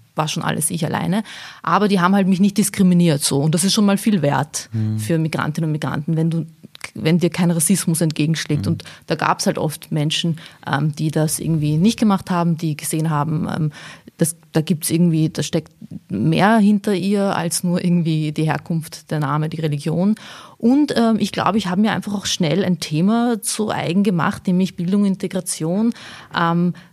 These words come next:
Speaker 1: das dann halt niemand so beleuchtet hat wie ich. Und damit kannst du halt, äh, wenn du dann quasi eine der wenigen bist, ich würd sogar so weit gehen und sagen, die einzige, die das dann wirklich so ausführlich wie ich beleuchten kann, weil ich es als Schülerin mit Migrationshintergrund, als Lehrerin mit Migrationshintergrund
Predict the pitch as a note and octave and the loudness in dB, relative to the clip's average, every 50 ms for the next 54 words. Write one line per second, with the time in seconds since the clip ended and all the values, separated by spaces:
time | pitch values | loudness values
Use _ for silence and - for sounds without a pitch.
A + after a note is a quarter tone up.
0 | _ _ _ _ _ _ _ _ _ _ - F3+ F#3 - - G3+ G3+ G#3 F3+ G3 | _ _ _ _ _ _ _ _ _ _ -2 -2 0 0 2 2 4 4 6 6
1 | G#3+ A#3 B3 B3+ A3 - - A3 G3 A#3 F#3+ F#3 F3 G#3+ - A3 G#3+ G3 E3 D#3+ | 6 6 6 4 2 2 2 2 4 4 4 4 2 2 2 2 0 0 0 0
2 | E3 - - G3 C4 D#4 - - - - - _ - - - - - - _ _ | -2 -2 0 0 0 0 -2 -6 -10 -12 -12 _ -20 -20 -20 -20 -20 -20 _ _
3 | _ - G#3 G#3 G3+ F#3+ - - - D#3 E3+ G3+ G#3+ - - F3+ F#3+ G3+ - - | _ 2 4 4 4 2 0 -2 -4 -2 0 0 0 0 -2 -2 -2 -2 -2 -2
4 | G#3 F3 F#3 F#3+ G3+ G#3+ G#3 - - F#3 F3+ F#3 F3+ F3 F3 F3+ F#3 F#3 F#3+ F#3 | -4 -2 0 0 0 -2 -2 -2 -2 -2 0 0 0 0 0 0 2 2 2 2
5 | F3+ E3 - - - F3+ D#3+ E3+ F3 - - - F3 E3 D3+ - D#3+ D3+ E3+ E3 | 0 -2 -2 -2 -2 -2 0 0 -2 -2 -2 -2 -2 -2 -2 -2 -2 0 2 4
6 | F#3 G#3+ A#3 G#3+ A3 G3+ A#3+ A#3+ G#3+ - - - - D#3+ - A#3+ B3+ A#3 - - | 4 6 6 4 4 4 2 0 0 -2 -6 -6 -6 -4 -2 -4 -4 -4 -4 -4
7 | A3 - G3+ F#3+ - F#3+ F#3 F3 - F#3+ F#3 F#3+ F3+ - F3+ F3 F3 F3 E3+ - | -2 0 0 0 2 0 0 0 0 0 2 2 2 2 0 0 0 0 -2 -2
8 | - - - E3+ - - G#3 F3 G#3+ G3 F#3 E3 F#3 F3 - F#3+ F3 E3+ D#3+ F3 | -4 -2 -2 -2 0 0 0 0 0 0 2 2 0 0 0 2 0 0 0 0
9 | - F#3+ - - - - - F3+ F3 A#3+ - - - - - - - - G3+ F#3 | -2 -2 -2 -2 -2 -2 0 0 0 0 0 0 0 -2 -2 -4 -2 -2 0 0
10 | G3 - E3 D#3+ - G3 F#3 - G3 D#3+ D3+ - E3 - - F3 - - - - | 0 0 -2 -2 -2 -2 -2 0 0 0 0 0 -2 0 -2 -4 -2 -2 -2 0
11 | F#3+ F#3+ D#3+ - - F3+ - F#3+ E3 F3 E3 - - - G#3+ A#3 A#3+ A#3+ A3+ A3 | 0 0 0 0 -2 -2 -2 -2 -2 -2 -4 -4 -2 0 0 2 2 2 2 2
12 | G3+ G3+ G#3+ G3 - F#3+ G3 - - F#3+ F#3+ F#3 - G3 F3 E3+ F3 - F3+ F3 | 2 2 0 0 -2 -2 -4 -2 -2 -2 -2 -2 -2 -4 -6 -6 -8 -8 -6 -6
13 | F3 - E3+ - - - - C3+ F3+ G3+ G3+ F#3+ F3 F3 F3 E3 F3+ F3 - - | -6 -6 -6 -8 -6 -4 -2 0 2 4 4 4 4 2 2 0 0 -4 -4 -4
14 | F3 F3 E3+ - F3+ E3+ - E3+ D3+ - E3 F3 E3+ | -6 -6 -4 -6 -6 -6 -6 -8 -8 -6 -6 -4 -6